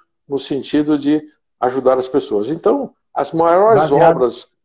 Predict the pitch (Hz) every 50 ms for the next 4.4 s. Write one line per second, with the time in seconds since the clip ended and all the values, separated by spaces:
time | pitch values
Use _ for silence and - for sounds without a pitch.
0 | _ _ _ _ - 131 156 160 - - - _ _ _ _ - 135 131 113 -
1 | - - - 135 131 - - - 151 - 127 - - 143 139 143 135 127 131 127
2 | 117 120 117 117 131 160 220 214 143 - - _ _ _ _ _ _ _ _ _
3 | _ _ _ - 131 147 170 180 196 196 202 208 196 - - 175 196 185 151 113
4 | - - 78 76 - - - -